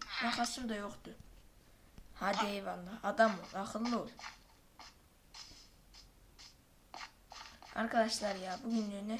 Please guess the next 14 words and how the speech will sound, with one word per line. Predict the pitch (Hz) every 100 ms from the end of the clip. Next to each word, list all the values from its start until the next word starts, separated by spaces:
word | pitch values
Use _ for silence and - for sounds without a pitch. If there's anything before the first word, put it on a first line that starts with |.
| -
şu | - - - - -
evde | 220 208 214
mi | 226 226
kalsam? | - - 233 - - - - - -
Bu | 226
arada | 247 262
Samancı'nın | 254 196 208 208 220 196
evine | 190 226 247
bakın. | 262 - 214 170 151 - - - - - - - - - - - -
Vay | 185 196 208
be, | 220 233 254 -
akıllı | - - 208 214
adammışsın | 214 233 233 262 - 175
evine. | 196 202